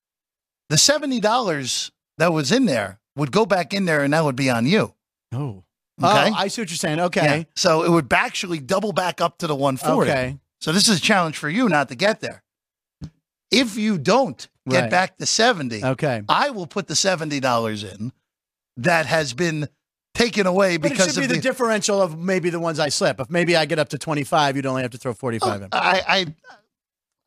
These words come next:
Speaker 1: not the way I wanna do it.
Speaker 2: Parles is
Speaker 1: Because I,
Speaker 2: making
Speaker 1: I,
Speaker 2: this
Speaker 1: I,
Speaker 2: kinda
Speaker 1: I, I wanna,
Speaker 2: castle.
Speaker 1: I wanna, I wanna get this pot back whole
Speaker 2: Okay, there you go, Ryan.
Speaker 1: after, after what was a mistake by me assuming Ohtani would get three at-bats, not two at-bats.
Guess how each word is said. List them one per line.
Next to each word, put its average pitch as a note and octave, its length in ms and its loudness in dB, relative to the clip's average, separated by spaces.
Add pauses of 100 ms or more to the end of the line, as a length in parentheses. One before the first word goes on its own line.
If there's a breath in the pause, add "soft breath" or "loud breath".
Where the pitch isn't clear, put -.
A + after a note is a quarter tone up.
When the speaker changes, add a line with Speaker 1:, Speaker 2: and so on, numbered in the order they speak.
Speaker 1:
not A#3 260 2
the G#3+ 60 -2
way F#3 160 4
I E3 40 4
wanna D3 220 2
do A2+ 160 -6
it. G2+ 100 -8
Speaker 2:
Parles A#3 220 0
is E3 60 -2
Speaker 1:
Because F3+ 140 2
I, F3 120 4
Speaker 2:
making E3 140 0
Speaker 1:
I, - 40 2
Speaker 2:
this G3+ 100 4
Speaker 1:
I, - 40 0
Speaker 2:
kinda - 80 0
Speaker 1:
I, G3 60 4
I G3 40 -2
wanna, G#3+ 160 0
Speaker 2:
castle. G3 280 0
Speaker 1:
I F3 60 2
wanna, A3 260 2
I E3+ 80 2
wanna G#3+ 200 2
get A#3 320 -2
this G#3 220 0
pot E3+ 400 -2
back D3+ 300 -2
whole D3+ 200 2
Speaker 2:
Okay, A#3+ 260 -2
there G#3+ 200 -2
you C4+ 60 -4
go, C4+ 200 0
Ryan. F#3 40 2 (160)
Speaker 1:
after, F#3+ 340 -2
after G3+ 340 0
what A#3+ 260 2
was A3 300 0
a G#3 120 0
mistake G#3+ 560 0
by F#3+ 220 2
me G3 260 0
assuming G#3 420 2
Ohtani F3 420 0
would D#3+ 140 -6
get D#3+ 200 -2
three D4 260 2
at-bats, D3 420 0
not D3 220 0
two D#3+ 160 -2
at-bats. - 480 -14